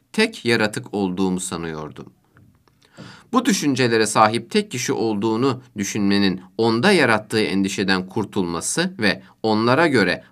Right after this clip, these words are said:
paylaşmanın sağladığı daha güzeli gerçekler. Bazen içinde öyle güçlü bir cinsel tahrik taşır ki,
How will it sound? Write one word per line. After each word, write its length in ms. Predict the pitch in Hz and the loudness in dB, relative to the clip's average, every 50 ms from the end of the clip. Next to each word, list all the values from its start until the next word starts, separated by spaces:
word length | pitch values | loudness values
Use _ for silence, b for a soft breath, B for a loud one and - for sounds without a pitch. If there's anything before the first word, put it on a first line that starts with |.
| B - | B 0
paylaşmanın 680 | - 101 101 107 113 113 117 - 123 113 131 147 160 | 2 4 4 6 4 2 0 0 -4 -2 0 0 0
sağladığı 800 | 156 - - 131 110 101 92 90 90 87 87 95 113 143 160 156 B B B - | -2 -2 0 0 2 2 2 0 -2 -2 0 0 0 0 0 -4 B B B -2
daha 220 | 117 117 120 147 147 | -2 0 2 2 0
güzeli 600 | 139 113 104 92 85 90 87 98 123 135 - - - | 0 0 -2 -2 0 0 0 0 -2 -4 -6 -8 -6
gerçekler. 720 | - 87 82 - - - 76 73 - 80 69 - - - _ _ _ - B B B B B B B B B | -4 -4 -4 -4 -6 -10 -10 -10 -10 -14 -14 -14 -16 -20 _ _ _ -20 B B B B B B B B B
Bazen 440 | 139 175 220 233 190 170 180 175 - | 6 6 8 6 6 2 0 0 -2
içinde 480 | 123 123 - - 127 120 104 107 104 - | -6 -6 -4 -2 -2 0 0 0 0 2
öyle 320 | 117 117 117 117 131 185 | 2 4 4 4 4 2
güçlü 460 | 202 98 123 110 - - - 135 127 117 | 2 2 0 -4 -4 -4 -4 -2 -2 0
bir 160 | 117 107 92 | -2 -2 -2
cinsel 400 | 98 107 107 98 - 139 131 131 | -4 -4 -4 -4 -2 -2 -4 -4
tahrik 480 | - - 120 98 104 117 120 120 120 | -2 -2 -4 -4 -2 -2 -6 -6 -6
taşır 300 | - 101 90 - - 151 | -6 -8 -6 -4 -4 -6
ki, 340 | 147 - - 90 82 104 - | -6 -6 -6 -6 -6 -6 -8